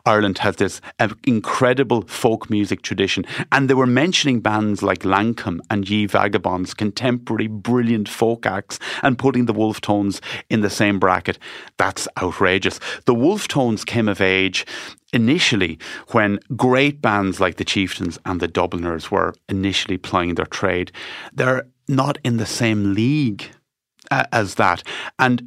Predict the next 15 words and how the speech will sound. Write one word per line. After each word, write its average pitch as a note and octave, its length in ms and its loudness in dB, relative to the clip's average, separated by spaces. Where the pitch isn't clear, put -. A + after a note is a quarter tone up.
Kieran, B2+ 340 2
what A2 200 0
you G#2+ 60 4
mentioned G#2+ 400 2
about F#2 320 0
simple F#2 420 0
delivery, F2 400 0
simple F2 320 -4
songs, E2 360 -2
that G#2+ 200 -4
is G2 180 0
true. F#2 360 -2
They A#2 100 4
deliver A#2 400 2
them G#2+ 240 2